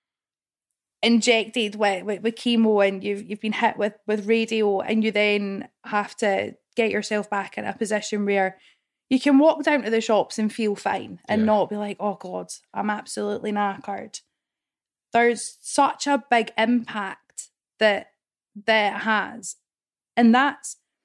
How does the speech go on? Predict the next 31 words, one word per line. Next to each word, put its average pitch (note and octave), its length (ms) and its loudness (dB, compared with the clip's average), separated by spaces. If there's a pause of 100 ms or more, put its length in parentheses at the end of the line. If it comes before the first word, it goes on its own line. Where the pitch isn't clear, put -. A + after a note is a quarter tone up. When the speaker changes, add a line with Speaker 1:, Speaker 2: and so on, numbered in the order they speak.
(240)
Speaker 1:
and B3+ 100 6
it A#3 80 2
doesn't C4 260 2
just C#4 200 0
affect C4 360 -4
one A3 180 0
person. G#3+ 640 -10
It - 40 -20
doesn't A3+ 200 -2
affect A3+ 260 -4
the A3+ 60 -10
person G3+ 340 -4
that's - 100 -14
got G#3 180 -12
cancer. F#3 520 -10
Speaker 2:
That's A2 340 -4
a, A2 140 -2
Speaker 1:
It G#2+ 100 -8
Speaker 2:
what A#2+ 160 2
Speaker 1:
affects - 520 -2
their G#3+ 160 0
family. G#3+ 500 0
It G#3+ 80 -10
affects G#3 320 -6
everyone A3 360 0
that's - 160 -8
around A3 380 2
them. - 280 -10 (800)
And A3 180 4
that's G#3+ 360 0
why, G3+ 540 0